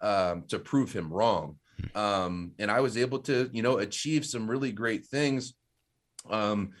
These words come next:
Speaker 1: you know, earn a college scholarship, go to the University of Illinois, become an All-American in football, become an All-American in track,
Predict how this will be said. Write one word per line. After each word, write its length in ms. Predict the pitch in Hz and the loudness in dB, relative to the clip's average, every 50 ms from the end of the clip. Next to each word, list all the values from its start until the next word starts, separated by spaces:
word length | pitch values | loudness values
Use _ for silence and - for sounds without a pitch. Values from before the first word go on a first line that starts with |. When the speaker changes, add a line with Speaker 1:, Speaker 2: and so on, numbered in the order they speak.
| - - - | -20 -12 -6
Speaker 1:
you 80 | 90 | -2
know, 160 | 104 107 104 - | 0 2 2 4
earn 200 | 113 117 120 120 | 4 4 4 4
a 40 | 113 | 2
college 380 | - - 120 120 120 117 110 | 2 4 6 6 6 6 4
scholarship, 640 | 107 - - 110 107 117 117 113 110 - - 127 - 90 | 2 -2 0 2 4 4 4 2 0 -2 -4 -6 -4 0
go 140 | 104 113 | 2 2
to 60 | 113 104 | 2 2
the 60 | 104 | 0
University 540 | 107 110 110 110 104 113 110 104 - 101 95 | 0 0 0 0 0 -2 -2 -2 -4 -6 -4
of 80 | 95 | -2
Illinois, 480 | 110 113 110 104 101 104 107 113 110 107 | 0 2 2 2 0 0 0 2 0 0
become 380 | 98 98 101 - 120 110 107 | 0 -4 -4 -4 -2 -2 0
an 100 | 101 98 | 0 2
All-American 640 | 104 110 113 107 101 107 110 113 113 110 110 113 101 98 | 4 4 4 4 2 2 4 4 4 2 0 -2 -4 -4
in 100 | 92 90 | -4 -4
football, 420 | - 120 113 90 101 107 110 107 | -2 -2 -2 0 2 2 2 2
become 340 | 95 98 - - 113 110 107 | 0 -4 -6 -6 -4 -4 -2
an 80 | 98 | 0
All-American 680 | 104 107 110 107 95 98 107 113 110 101 - 113 98 95 | 0 0 0 0 0 0 0 0 0 0 -2 -4 -4 -4
in 120 | 90 85 | -4 -6
track, 440 | 85 - - 110 110 110 107 104 - | -6 -4 -2 0 0 0 0 -2 -4